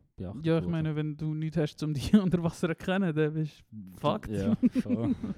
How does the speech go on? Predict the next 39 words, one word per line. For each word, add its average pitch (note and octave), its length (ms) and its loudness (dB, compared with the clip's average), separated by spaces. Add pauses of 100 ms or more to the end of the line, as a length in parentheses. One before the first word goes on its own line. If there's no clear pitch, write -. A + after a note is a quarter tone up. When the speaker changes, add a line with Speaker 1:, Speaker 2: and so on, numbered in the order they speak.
(340)
Speaker 1:
Well, A#2 180 -2
that's G#2+ 240 -6
it, B2+ 160 -6
boy. G#2 120 0
Speaker 2:
Also F3 140 2
es F3 100 2
ist G3+ 120 6
ja F#3 160 8
auch D#3 60 6
heute F#3+ 180 6
noch C#4 80 6
so G#3 260 4
im D3+ 100 0
Fall, C#3 300 0
grundsätzlich. D3+ 640 -2
Speaker 1:
Ja, A2 80 -4
Speaker 2:
Ich G#2 80 -2
weiss E3+ 160 6
auch - 40 4
Speaker 1:
also E3+ 100 4
Speaker 2:
nicht, E3 100 0
wie F3 100 6
viele F3 280 6
Speaker 1:
natürlich. G#2+ 160 -6 (260)
Speaker 2:
Länder E3 280 2
auf D#3 100 -2
der D#3+ 120 -4
Welt D3 220 0
so E3 80 2
Nahrtechnologie F3+ 920 2
haben F#3+ 140 2
oder D#3+ 140 2
so, D#3+ 140 0
dass C#3+ 160 -4
sie - 140 -10
so D3+ 80 4
mega D3 280 2
können, D3 440 0
äh, C#3 300 0